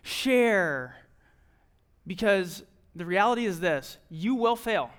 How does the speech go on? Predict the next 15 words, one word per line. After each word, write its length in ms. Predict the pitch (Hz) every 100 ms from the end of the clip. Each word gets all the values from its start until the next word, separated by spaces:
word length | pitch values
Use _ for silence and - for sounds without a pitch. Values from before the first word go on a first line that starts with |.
| _ _ _ _ _ _ _ _ _ _ _ _ _ _ _ _ _ _ _ _ _ _ _ _ _ _ _ _ _ _ _ _ _ _
But 160 | 156 -
there 180 | 185
is 140 | 185 147
one 360 | 139 147 156
who 200 | 156 151
has 180 | 139 135
never 320 | 127 127 127
failed. 400 | 131 - - - _ _ _ _ _ _ _ _ _ _ _ _
His 140 | - 139
name 240 | 131 135
is 100 | 131
Jesus. 540 | - - - - - _ _ _ _ _ _ _ _ _ _ _ _ _ _ _ _ _ _ _ _ _ _ _ _ _ _ _ _ _ _ _ _ _ _ _ _ _ _ _ - - - _ _ _ _ _ _ _ _
And 140 | - 139
he 260 | - 190
says 600 | 175 - 135 110 101 -